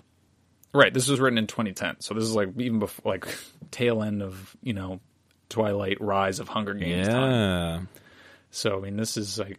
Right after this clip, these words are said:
Speaker 1: you know, this is pretty cutting edge Y A stuff, and, um,
Speaker 2: I agree.
Speaker 1: I don't know. I mean, I like,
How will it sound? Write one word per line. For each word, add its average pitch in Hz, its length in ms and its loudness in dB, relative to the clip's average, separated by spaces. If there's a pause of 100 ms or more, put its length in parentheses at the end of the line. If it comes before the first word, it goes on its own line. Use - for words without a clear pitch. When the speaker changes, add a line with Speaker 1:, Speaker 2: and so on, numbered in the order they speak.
Speaker 1:
you - 100 -8
know, 98 240 -4 (480)
this 208 100 -2
is 233 60 -2
pretty 214 140 0
cutting 165 260 2
edge 139 160 0
Y 104 220 4
A 95 120 0
stuff, - 540 -6 (140)
and, 95 180 -6
um, 90 320 -4 (720)
Speaker 2:
I 107 80 2
agree. 135 480 2 (400)
Speaker 1:
I 135 80 6
don't 165 120 -2
know. 185 60 -4
I 95 140 0
mean, 98 120 -2
I 98 100 -2
like, 101 280 -4